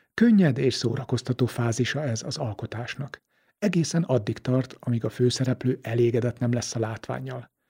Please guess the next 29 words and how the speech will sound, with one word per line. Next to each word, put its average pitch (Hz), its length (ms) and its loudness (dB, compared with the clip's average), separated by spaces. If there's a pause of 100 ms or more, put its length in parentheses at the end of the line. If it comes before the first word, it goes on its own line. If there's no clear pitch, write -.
(280)
Szoktam 151 420 2
bíztatni, 131 480 2
hogy 135 200 0
ne 196 160 2
kössön 127 400 0
kompromisszumokat, 160 920 2
addig 120 380 -2
alakítson 120 500 0
a 110 40 -2
szoborcsoporton, 131 1120 -2
mint - 160 -8
egy 104 100 -4
zseniális 120 540 2
szobrász, 131 520 -2 (400)
amíg 185 420 2
ki - 120 2
nem 117 160 4
hozza 117 320 2
a 101 40 0
nyersanyagból, 113 840 0
amit 165 280 -2
elképzelt. 120 760 -8 (760)
Ezt - 220 2
a 185 40 4
folyamatot 139 500 4
szemlélni 110 640 2
is 117 180 0
roppant 117 400 -2
izgalmas. 117 520 -4